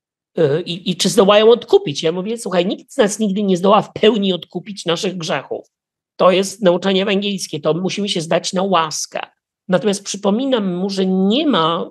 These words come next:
jak, jak są ludzie, no, no, potrafią być w bardzo ciężkich sytuacjach pastoralnych i mówią: „Ja nie wiem, czy, czy, czy,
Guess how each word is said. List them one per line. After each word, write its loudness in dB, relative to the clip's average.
jak, -6
jak -10
są 4
ludzie, -2
no, -2
no, 0
potrafią -2
być -6
w -2
bardzo 0
ciężkich -2
sytuacjach -6
pastoralnych 2
i -4
mówią: -2
„Ja 4
nie 0
wiem, 0
czy, -6
czy, -10
czy, -10